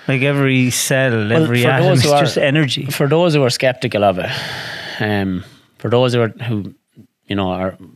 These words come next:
Speaker 2: quite in tune or listen to their gut a lot, um, most people are afraid to go with that decision to figure out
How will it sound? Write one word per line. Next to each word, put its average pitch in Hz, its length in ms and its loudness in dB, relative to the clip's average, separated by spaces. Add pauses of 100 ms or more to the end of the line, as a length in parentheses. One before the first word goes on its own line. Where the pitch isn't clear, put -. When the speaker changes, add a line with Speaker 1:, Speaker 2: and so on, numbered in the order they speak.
(280)
Speaker 2:
quite 107 200 -4
in 101 100 -8
tune 107 300 -2
or 95 80 -4
listen 98 280 -6
to 95 80 -6
their 95 100 -6
gut 101 200 -4
a 101 40 -4
lot, 90 340 -6 (180)
um, 90 480 -6 (680)
most 120 280 0
people 110 220 -2
are 98 100 -2
afraid 104 380 -4
to 90 520 -4 (840)
go 107 140 4
with 95 120 0
that 95 120 -2
decision 101 420 -4
to - 100 -10
figure 95 300 -4
out 95 200 -4